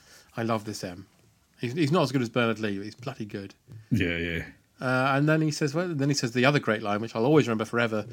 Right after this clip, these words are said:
Speaker 1: "Effective immediately, your license to kill is revoked."
Speaker 2: Yeah, which again reminds me of diplomatic immunity
Speaker 1: <laughs> Yeah,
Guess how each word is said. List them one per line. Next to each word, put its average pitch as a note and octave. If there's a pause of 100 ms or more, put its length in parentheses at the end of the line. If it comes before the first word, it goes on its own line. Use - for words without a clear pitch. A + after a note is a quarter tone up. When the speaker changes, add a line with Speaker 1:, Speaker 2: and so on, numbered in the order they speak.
(360)
Speaker 1:
"Effective C#3+
immediately, G#2+ (220)
your G#2+
license A#2
to -
kill A2
is A2
revoked." - (800)
Speaker 2:
Yeah, E2+ (320)
which A2
again G#2+
reminds F2+
me F#2
of D#2+
diplomatic G2+
immunity E2
Speaker 1:
<laughs> -
Yeah, D#3